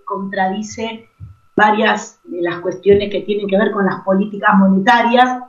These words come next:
que pronto, ¿no? están pensando en, en modificar para justamente poder estar también con la moneda que tiene la mayoría par-, la mayor parte de Europa.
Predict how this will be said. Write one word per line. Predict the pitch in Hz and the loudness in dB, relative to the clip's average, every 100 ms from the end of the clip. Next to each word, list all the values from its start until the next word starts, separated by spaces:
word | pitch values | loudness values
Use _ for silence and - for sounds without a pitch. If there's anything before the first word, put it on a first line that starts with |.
| _ _ _ | _ _ _
que | 240 277 - - | 0 0 0 2
pronto, | 294 302 311 294 285 285 285 - - | 2 2 0 2 2 2 -6 -14 -16
¿no? | 202 247 254 | -8 -6 -6
están | 196 190 220 226 | -6 -2 -2 -2
pensando | 214 202 - 220 220 214 202 | -4 -6 -6 -8 -6 -4 -4
en, | 185 - - _ _ | -4 -8 -14 _ _
en | 202 202 | -2 0
modificar | 202 202 214 208 247 262 254 | 0 -2 -4 0 2 2 2
para | 208 190 | -2 -2
justamente | 208 196 214 208 202 196 208 196 - _ _ _ - | -4 -6 -6 -6 -6 -8 -6 -8 -10 _ _ _ -2
poder | 185 202 202 | 2 4 4
estar | 196 196 196 196 - - _ | 4 2 2 2 -4 -16 _
también | 196 202 226 254 254 | 2 2 4 2 2
con | 254 240 247 233 | 2 2 2 0
la | 220 | -2
moneda | 208 202 202 196 196 196 - _ _ _ | -2 -6 -6 -4 -4 -6 -14 _ _ _
que | 190 | -4
tiene | 185 190 196 190 190 185 | 0 2 4 2 0 -2
la | 185 | -2
mayoría | 185 - 180 196 190 | 0 -2 0 0 2
par-, | 190 190 185 | 2 0 0
la | 185 | -2
mayor | 196 196 202 | -2 -2 -4
parte | 202 190 202 | -4 -2 -2
de | 190 | 0
Europa. | 175 170 170 - - | 0 -2 -4 -6 -10